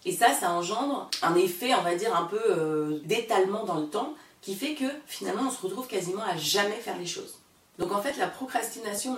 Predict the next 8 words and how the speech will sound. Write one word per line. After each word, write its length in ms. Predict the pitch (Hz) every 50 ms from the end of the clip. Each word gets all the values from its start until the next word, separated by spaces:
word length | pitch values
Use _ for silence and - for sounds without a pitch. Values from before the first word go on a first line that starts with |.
| 208 214
non 140 | 254 262 262
actionnable, 560 | 240 208 - - - 185 180 196 240 269 - -
elle 200 | - 165 175 190
nous 300 | 208 247 254 233 196 170
empêche 420 | 220 240 233 - 254 247 254 254 -
d'agir, 400 | 202 196 196 190 165 156 147 156 - - -
même 200 | - 202 214 240 -
quand 140 | - 208